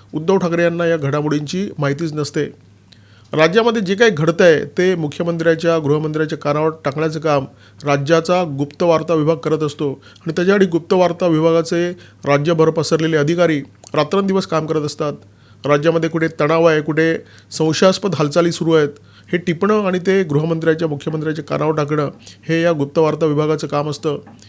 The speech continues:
ही माहिती अत्यंत महत्त्वाची असते. ही माहिती ज्याच्याकडे असते त्याची ताकद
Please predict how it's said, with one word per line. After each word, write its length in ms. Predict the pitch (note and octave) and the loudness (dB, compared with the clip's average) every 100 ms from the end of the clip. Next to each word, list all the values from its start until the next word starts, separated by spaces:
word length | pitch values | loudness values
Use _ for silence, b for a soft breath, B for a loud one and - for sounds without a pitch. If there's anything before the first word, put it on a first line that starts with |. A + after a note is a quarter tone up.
| B B | B B
ही 60 | E3+ | -2
माहिती 280 | F#3 G3+ G#3+ | 0 2 0
अत्यंत 420 | F3+ - A3+ A3 | 0 0 2 2
महत्त्वाची 420 | F3+ E3+ F3 E3+ | 2 2 0 0
असते. 280 | E3 - D#3 - B B - | -4 -2 -4 -4 B B -2
ही 60 | G#3 | 2
माहिती 320 | F#3 F3+ G3+ | 4 4 4
ज्याच्याकडे 420 | D#3+ E3 G#3+ G#3+ | 4 4 4 4
असते 340 | F#3+ - D#3 C#3+ | 4 0 0 -2
त्याची 480 | - - E3 D#3+ G3 | -8 -6 -4 -2 -2
ताकद 260 | D#3+ D3 G3+ | -2 0 -2